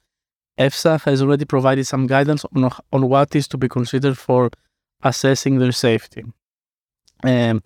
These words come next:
we look into many different aspects, how these, uh, animals, uh, are farmed, aspects of the production process in general, what,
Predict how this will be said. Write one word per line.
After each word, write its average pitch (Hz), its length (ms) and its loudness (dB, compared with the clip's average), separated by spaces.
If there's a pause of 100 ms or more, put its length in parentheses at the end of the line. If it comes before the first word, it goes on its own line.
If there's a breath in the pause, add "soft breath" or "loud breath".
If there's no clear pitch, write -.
(280 soft breath)
we 135 160 2
look 143 260 0
into 147 340 0
many 139 240 2
different 131 400 0
aspects, - 600 -6 (480)
how 143 480 2 (220)
these, - 500 -2 (580)
uh, 135 140 0 (100)
animals, 139 640 0
uh, - 420 -4
are 120 400 0 (100)
farmed, 123 520 0 (640)
aspects 143 340 0
of 135 120 0
the 127 80 0
production 131 480 -2
process 131 320 -2
in 135 120 -2
general, 117 460 0 (180)
what, 127 340 0